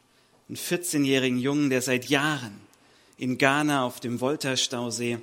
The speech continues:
als Fischersklave ausgebeutet wird. Der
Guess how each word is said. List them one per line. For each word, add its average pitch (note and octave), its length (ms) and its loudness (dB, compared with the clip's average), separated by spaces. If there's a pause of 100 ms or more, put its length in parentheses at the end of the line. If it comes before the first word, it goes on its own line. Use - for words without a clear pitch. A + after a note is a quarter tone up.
(680)
als B2 220 -12
Fischersklave A#2+ 840 -10
ausgebeutet - 760 -16
wird. - 360 -20 (960)
Der C#3+ 240 4